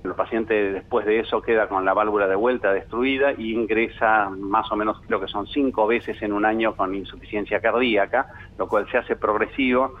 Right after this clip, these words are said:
y además de ponerlo en riesgo, alteraba su calidad de vida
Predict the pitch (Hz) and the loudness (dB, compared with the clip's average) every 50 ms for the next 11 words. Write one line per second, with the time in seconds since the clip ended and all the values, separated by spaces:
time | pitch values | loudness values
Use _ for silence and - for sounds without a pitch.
0 | - - - - - - - 110 113 117 120 120 110 - - 92 95 95 95 113 | -20 -20 -20 -20 -20 -8 -4 0 2 2 2 2 0 0 0 0 0 2 2 2
1 | 131 135 120 127 123 127 131 135 135 135 127 131 131 120 123 143 139 120 110 101 | 2 2 2 2 2 4 4 4 2 2 2 2 0 2 2 2 4 4 4 2
2 | - - - - - - - 92 90 90 95 98 107 101 107 110 104 - - - | 0 -4 -12 -14 -14 -16 -12 -4 -4 -2 0 0 2 2 4 2 2 0 -2 -4
3 | - 101 95 98 98 101 101 98 92 101 107 104 104 95 95 95 | -4 -2 0 2 2 2 2 0 0 0 2 2 2 2 0 -2